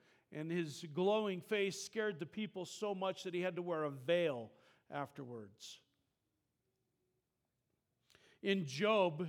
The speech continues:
chapter forty-two, Job says, "I had heard of you by the hearing of the ear, but now my eyes see you. Therefore I despise myself, and I repent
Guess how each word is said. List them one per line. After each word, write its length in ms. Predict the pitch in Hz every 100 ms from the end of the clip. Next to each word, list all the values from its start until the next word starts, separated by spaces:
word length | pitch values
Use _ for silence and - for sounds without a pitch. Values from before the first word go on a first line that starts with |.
| 147
chapter 400 | - 220 - 190
forty-two, 840 | - 214 190 170 - 220 170 143
Job 360 | 127 196 214 170
says, 540 | - 202 175 160 - - _ _ - _ _ _
"I 100 | 175
had 140 | 208 185
heard 540 | 143 220 285 294 226 226
of 180 | 180 170
you 240 | 156 180 233
by 180 | 233
the 100 | 180
hearing 380 | 165 208 220 190
of 120 | 170
the 140 | 135 170
ear, 400 | 269 185 147 156 - - _
but 120 | 180
now 460 | 175 180 208 254 262
my 380 | 202 190 214 196
eyes 400 | 175 190 190 -
see 440 | - - 226 240
you. 420 | 202 165 147 113 92 92 _ _ _ _ _ _ _ -
Therefore 760 | 131 202 262 - 233 214 208
I 140 | 180 165
despise 840 | 139 170 - - - 208 202 160
myself, 600 | 151 156 139 - 156 123 113 - - -
and 120 | 175
I 120 | 180
repent 720 | 165 170 165 - 233 185 -